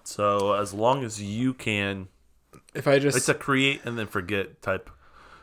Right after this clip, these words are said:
Speaker 1: uh, 'cause there's no real good content on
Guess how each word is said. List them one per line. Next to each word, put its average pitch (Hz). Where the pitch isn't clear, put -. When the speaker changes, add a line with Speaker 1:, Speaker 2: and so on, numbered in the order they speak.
Speaker 1:
uh, 95
'cause 135
there's 185
no 156
real 101
good 98
content -
on 98